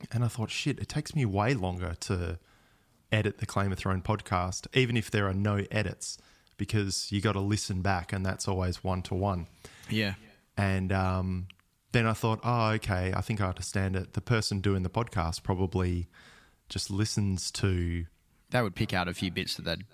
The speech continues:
Speaker 2: tell 'em to l-, listen out for, do you reckon?
Speaker 1: Yeah. Yeah, for sure. Talk?
Speaker 2: Also, the, um,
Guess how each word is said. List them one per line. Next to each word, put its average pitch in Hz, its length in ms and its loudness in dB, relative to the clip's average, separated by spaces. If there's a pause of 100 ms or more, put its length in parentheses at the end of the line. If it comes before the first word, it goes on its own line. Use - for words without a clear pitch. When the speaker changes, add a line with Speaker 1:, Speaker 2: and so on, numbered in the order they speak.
(200)
Speaker 2:
tell 87 160 -4
'em 82 80 -6
to - 140 -6
l-, 90 60 -8 (200)
listen 95 260 -4
out 98 140 -2
for, 117 180 -2
do 117 60 -4
you 120 60 0
reckon? 147 240 -2 (360)
Speaker 1:
Yeah. 104 320 -6 (360)
Yeah, 110 260 6
for 92 160 -4
sure. 113 320 2 (320)
Talk? - 320 0 (720)
Speaker 2:
Also, 131 360 0
the, 101 480 0
um, 92 320 0